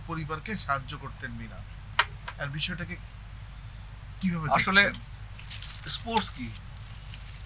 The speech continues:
Speaker 2: শামীম ভাই? স্পোর্টসটা হচ্ছে উদারতা। স্পোর্টস, স্পোর্টসম্যান স্পিরিটটা কি? স্পোর্টসম্যান স্পিরিটটা হচ্ছে উদারতা। স্পোর্টসম্যান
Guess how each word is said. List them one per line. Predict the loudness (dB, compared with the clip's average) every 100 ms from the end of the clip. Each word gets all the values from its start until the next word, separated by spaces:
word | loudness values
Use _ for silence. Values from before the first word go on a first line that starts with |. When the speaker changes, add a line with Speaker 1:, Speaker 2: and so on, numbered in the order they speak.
| -4
Speaker 2:
শামীম | -2 2
ভাই? | 4 4
স্পোর্টসটা | 2 0 0 4
হচ্ছে | 4 4 0 0
উদারতা। | 2 2 2 -2 -8 -6
স্পোর্টস, | -6 -4 -4 0
স্পোর্টসম্যান | 0 0 0 0 2
স্পিরিটটা | 2 4 4 2 -2
কি? | -4 -10 -10 -10 -10 -4 0
স্পোর্টসম্যান | 2 0 -2 -4
স্পিরিটটা | -2 -2 -2 2 2
হচ্ছে | 2 0 -2 -6 -10 -4
উদারতা। | 8 10 10 8 0 0
স্পোর্টসম্যান | -4 0 2 2 2